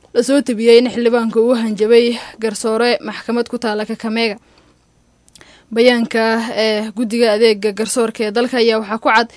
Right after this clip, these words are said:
in kooxda baaritaanada sameysa ay sidoo kale gaashaan, eh, dabcan kaashan doonto laamaha qaabilsan baaritaanada. Waxaa markaasi ay guddigu cambaareeyeen falka la sheegay inuu ku kacay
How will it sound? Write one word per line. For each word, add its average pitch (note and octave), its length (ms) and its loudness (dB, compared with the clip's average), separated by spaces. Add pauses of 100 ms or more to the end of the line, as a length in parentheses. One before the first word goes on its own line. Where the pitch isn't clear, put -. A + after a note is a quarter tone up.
(240)
in D4 140 0
kooxda A#3+ 320 2
baaritaanada A3 960 -2
sameysa G#3+ 800 -2
ay G#3 140 0
sidoo A#3 340 0
kale A3+ 400 -2
gaashaan, A3 560 -2
eh, A3 240 -2
dabcan A3+ 320 -4
kaashan A#3 320 -2
doonto A3 360 -2 (360)
laamaha B3 320 0
qaabilsan G#3+ 500 -6
baaritaanada. G#3 560 -4 (380)
Waxaa - 200 2
markaasi B3 520 0
ay A3 480 0
guddigu A3 480 -4
cambaareeyeen A3 800 0
falka A#3+ 340 -2
la G#3+ 80 -2
sheegay A3 400 0 (120)
inuu A3+ 140 -2
ku C4+ 120 -4
kacay A#3 320 2